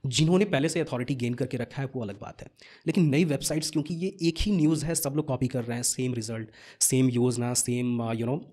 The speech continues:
जॉब, ये सारी चीज़ें सब एक ही चीज़ क्लोन कर रहे हैं, तो ऐसे में प्लेगरिज्म बहुत होती है।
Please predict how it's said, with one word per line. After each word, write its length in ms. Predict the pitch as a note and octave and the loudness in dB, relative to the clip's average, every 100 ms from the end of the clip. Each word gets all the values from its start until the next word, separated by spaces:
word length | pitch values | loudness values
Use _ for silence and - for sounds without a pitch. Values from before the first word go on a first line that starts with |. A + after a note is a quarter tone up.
| - | -6
जॉब, 440 | - C3 C3 A#2 - - - | 0 2 2 -2 -8 -20 -6
ये 100 | D#3+ | -2
सारी 220 | G3 D#3+ | 0 0
चीज़ें 180 | F3+ F3+ | 0 0
सब 280 | F#3 F3+ F3 | 4 4 4
एक 140 | D3+ D3+ | 4 4
ही 80 | |
चीज़ 240 | F#3 F3+ - | 0 -2 2
क्लोन 200 | D3+ C3+ | 2 2
कर 80 | C#3+ | 2
रहे 100 | C#3 | 0
हैं, 80 | |
तो 80 | F3 | 0
ऐसे 160 | D#3 F3+ | -2 0
में 160 | F3+ | -2
प्लेगरिज्म 540 | F3 D#3 C#3+ D3+ D3+ D3 | 0 0 4 6 6 4
बहुत 280 | A#2 B2+ B2 | 2 -2 -4
होती 180 | G#2+ | -6
है। 100 | A2+ | -8